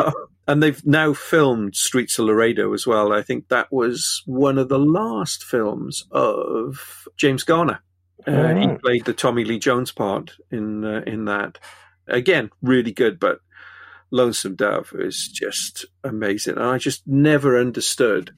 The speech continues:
Speaker 1: why it took so long to get onto British T V.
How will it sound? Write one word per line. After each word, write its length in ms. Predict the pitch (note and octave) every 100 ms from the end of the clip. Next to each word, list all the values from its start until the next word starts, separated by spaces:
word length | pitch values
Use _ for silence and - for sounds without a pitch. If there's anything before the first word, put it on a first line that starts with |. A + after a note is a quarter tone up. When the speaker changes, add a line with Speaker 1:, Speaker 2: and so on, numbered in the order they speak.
| - - - _ -
Speaker 1:
why 420 | B2+ B2 B2+ A#2+
it 200 | A2+ F#2+
took 260 | - - -
so 280 | - B2 A2+
long 380 | A2+ A2 G#2+ -
to 80 | -
get 160 | - -
onto 200 | A2 -
British 400 | A#2 - - -
T 180 | A2
V. 320 | G#2+ G#2+ -